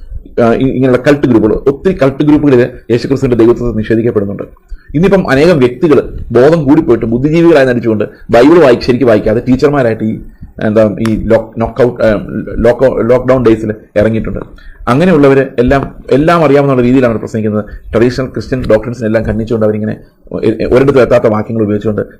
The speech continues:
യേശുക്രിസ്തുവിൻ്റെ ദൈവത്വത്തെ നിഷേധിക്കുന്നുണ്ട്. അങ്ങനെ അനേകം ആളുകൾ നമ്മുടെ ചുറ്റുമുള്ളതുകൊണ്ടാണ് ഈ നാല് കാര്യങ്ങൾ ഞാൻ എടുത്തു പറഞ്ഞത്. ഈ നാല് കാര്യങ്ങൾ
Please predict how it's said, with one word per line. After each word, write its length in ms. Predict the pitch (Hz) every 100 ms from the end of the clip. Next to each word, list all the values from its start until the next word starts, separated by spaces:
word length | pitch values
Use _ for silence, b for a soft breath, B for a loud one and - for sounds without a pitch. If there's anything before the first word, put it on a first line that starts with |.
| 107
യേശുക്രിസ്തുവിൻ്റെ 480 | 107 127 113 110
ദൈവത്വത്തെ 340 | 107 104 107 104
നിഷേധിക്കുന്നുണ്ട്. 480 | 101 104 101 98 95
അങ്ങനെ 200 | 139 143
അനേകം 400 | 147 165 165 156
ആളുകൾ 160 | 135
നമ്മുടെ 200 | 127 120
ചുറ്റുമുള്ളതുകൊണ്ടാണ് 540 | 117 113 107 107 101 95 - B -
ഈ 60 |
നാല് 320 | 113 110 135
കാര്യങ്ങൾ 340 | 143 113 110 110
ഞാൻ 220 | 123 101 -
എടുത്തു 160 | 110 120
പറഞ്ഞത്. 220 | 107 104
ഈ 20 |
നാല് 240 | 107 127 147
കാര്യങ്ങൾ 340 | 117 113 135